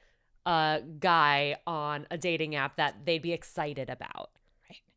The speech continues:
Speaker 1: How can
Speaker 2: So
Speaker 1: they,
Speaker 2: it's,
Speaker 1: yeah.
Speaker 2: it's work.
Speaker 1: Yeah.
Speaker 2: I, I mean, I hate to say it, but it's work. And I, and I tell my clients that because what we have to do is our, like, I'm gonna explain it kind of in a, in an easy way. Our brain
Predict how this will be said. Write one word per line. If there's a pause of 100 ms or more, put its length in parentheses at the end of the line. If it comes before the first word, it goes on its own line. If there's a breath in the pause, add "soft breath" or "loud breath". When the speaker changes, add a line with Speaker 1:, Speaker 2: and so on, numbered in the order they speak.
(100)
Speaker 1:
How
can
Speaker 2:
So
Speaker 1:
they,
Speaker 2:
it's,
Speaker 1:
yeah.
Speaker 2:
it's
work.
Speaker 1:
Yeah.
Speaker 2:
I,
I
mean,
I
hate
to
say
it,
but
it's
work. (180)
And
I,
and
I
tell
my
clients
that
because (300 loud breath)
what
we
have
to
do
is
our, (400)
like,
I'm
gonna
explain
it
kind
of
in
a,
in
an
easy
way. (760 loud breath)
Our
brain